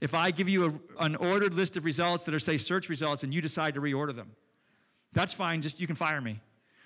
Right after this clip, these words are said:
right? Then my job, my, I'm not doing anything. If you're gonna take my results and you're gonna reorder them, just randomly reorder stuff. <laughs> That's fine. But we order things according to a metric, and that's number two.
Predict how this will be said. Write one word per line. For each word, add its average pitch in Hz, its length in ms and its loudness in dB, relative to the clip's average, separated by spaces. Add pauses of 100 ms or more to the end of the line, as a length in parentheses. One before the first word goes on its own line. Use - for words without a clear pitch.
(140)
right? 160 200 2
Then 160 200 0
my 165 160 2
job, 180 180 2
my, 165 180 -2
I'm 151 160 -4
not 180 120 -2
doing 160 160 0
anything. 135 300 -2
If 117 100 -10
you're 160 100 -2
gonna 190 140 0
take 196 200 0
my 180 140 2
results 170 380 2
and 156 80 2
you're 170 80 4
gonna 170 100 0
reorder 165 340 4
them, 147 160 0 (120)
just - 180 -2
randomly 196 400 2
reorder 180 320 -2
stuff. - 320 -12 (300)
<laughs> - 260 -20
That's - 180 -2
fine. 127 320 -4 (420)
But 165 380 -2 (440)
we 220 160 2
order 277 340 2
things 190 560 -2 (260)
according 202 440 2
to 196 140 0
a 185 40 2
metric, 156 640 -4
and 147 80 -2
that's 170 220 -2
number 165 180 0
two. 127 280 0